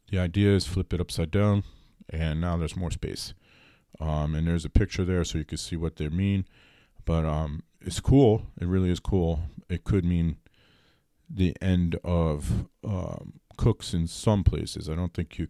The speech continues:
you know, you can't, you can't replace a chef, but you could replace somebody who's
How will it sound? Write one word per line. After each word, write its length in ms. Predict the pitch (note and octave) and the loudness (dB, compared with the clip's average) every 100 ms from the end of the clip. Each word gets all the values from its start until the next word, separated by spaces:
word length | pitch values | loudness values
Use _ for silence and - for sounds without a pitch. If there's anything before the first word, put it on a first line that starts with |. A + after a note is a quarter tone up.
| - | -6
you 120 | E2+ | -4
know, 100 | D2+ | -2
you 120 | D2+ | -4
can't, 300 | - G#2 E2+ _ _ _ | -2 -2 -2 _ _ _
you 60 | - | -4
can't 180 | A2+ - | -2 0
replace 300 | - F#2 - | 0 0 0
a 60 | |
chef, 600 | - - - E2 - - - | -2 -2 0 -2 -4 -6 -6
but 160 | - | -8
you 60 | - | -8
could 220 | - F2 | -6 -4
replace 300 | E2+ G2+ E2+ | 2 4 4
somebody 380 | - E2+ D#2+ C#2+ | 0 0 0 -2
who's 300 | D#2+ D#2 | -2 -4